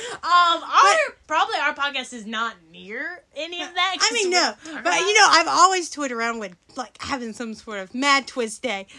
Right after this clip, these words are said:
Speaker 2: Like, suddenly this doesn't <laughs> become a pop culture ranting
Speaker 1: Really?
Speaker 2: session.
Speaker 1: Yeah, yeah, yeah.
Speaker 2: Suddenly it's a true crime.
Speaker 1: True crime. But we're not, we're
Speaker 2: What
Speaker 1: not.
Speaker 2: would we do?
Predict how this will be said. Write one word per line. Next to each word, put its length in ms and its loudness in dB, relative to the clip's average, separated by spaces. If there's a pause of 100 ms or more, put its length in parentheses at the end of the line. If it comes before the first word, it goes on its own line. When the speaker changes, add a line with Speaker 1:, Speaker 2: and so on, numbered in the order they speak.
(120)
Speaker 2:
Like, 180 -6
suddenly 460 -2
this 220 -4
doesn't 380 -2
<laughs> 80 -10
become 360 2
a 220 0
pop 460 0
culture 500 0 (300)
ranting 400 2
Speaker 1:
Really? 180 0
Speaker 2:
session. 480 -2
Speaker 1:
Yeah, 260 -2
yeah, 100 -4
yeah. 140 -6
Speaker 2:
Suddenly 420 -2
it's 200 -6
a 120 -6
true 360 -6
crime. 640 -4
Speaker 1:
True 340 -8
crime. 460 -10
But 180 -10
we're 60 -18 (200)
not, 180 -18
we're 80 -14
Speaker 2:
What 260 -10
Speaker 1:
not. 0 -
Speaker 2:
would 200 -10
we 160 -10
do? 460 -8